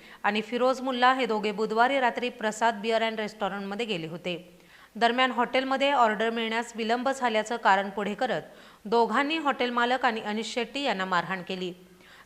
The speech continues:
तसंच हॉटेलमध्ये तोडफोड केली आणि शेट्टी यांच्याकडं दरमहा पंचवीस हजार रुपये खंडणीची मागणी केली होती. या प्रकरणी अनिश शेट्टी यांनी दिलेल्या फिर्यादीवरून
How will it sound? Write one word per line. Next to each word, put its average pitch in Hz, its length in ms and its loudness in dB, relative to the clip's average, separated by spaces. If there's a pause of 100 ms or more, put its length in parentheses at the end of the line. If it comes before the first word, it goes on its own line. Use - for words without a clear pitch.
(100)
तसंच 302 400 2
हॉटेलमध्ये 233 580 0
तोडफोड 240 400 2
केली 262 300 -4
आणि 214 200 2
शेट्टी 247 400 -4
यांच्याकडं 233 600 0 (380)
दरमहा 277 560 4
पंचवीस 240 560 -2
हजार 240 280 4
रुपये 269 340 2
खंडणीची 208 480 -4
मागणी 196 320 -2
केली 180 220 -4
होती. 175 300 -6 (680)
या 247 100 8
प्रकरणी 262 480 2
अनिश 220 340 -2
शेट्टी 240 320 -4
यांनी 214 220 -2
दिलेल्या 202 420 -2
फिर्यादीवरून 202 760 -2